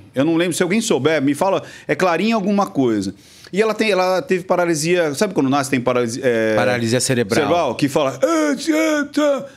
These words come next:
Speaker 1: E aí eu, eu fui mostrar como ela fazia, "Ah, tchê, tchê." "Nossa, você está recla-," Não, eu estou explicando como uma pessoa que tem paralisia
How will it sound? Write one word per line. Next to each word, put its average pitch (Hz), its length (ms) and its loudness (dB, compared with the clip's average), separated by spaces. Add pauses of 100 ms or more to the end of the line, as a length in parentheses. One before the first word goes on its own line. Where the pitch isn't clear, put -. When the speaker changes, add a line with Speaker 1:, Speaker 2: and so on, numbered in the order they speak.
(140)
Speaker 1:
E 226 100 2
aí 339 80 2
eu, 277 140 0
eu 233 100 0
fui 320 240 0
mostrar 254 540 0
como 240 160 0
ela 240 120 2
fazia, 214 460 0
"Ah, 311 380 0
tchê, 294 260 0
tchê." - 180 -2 (160)
"Nossa, 269 360 0
você 247 180 -2
está 262 140 0
recla-," 240 260 -4
Não, 247 320 -2
eu 123 60 2
estou 160 180 -2
explicando 156 720 -2
como 196 260 0
uma 190 140 0
pessoa 170 420 0
que - 140 -8
tem 139 180 0
paralisia 147 800 0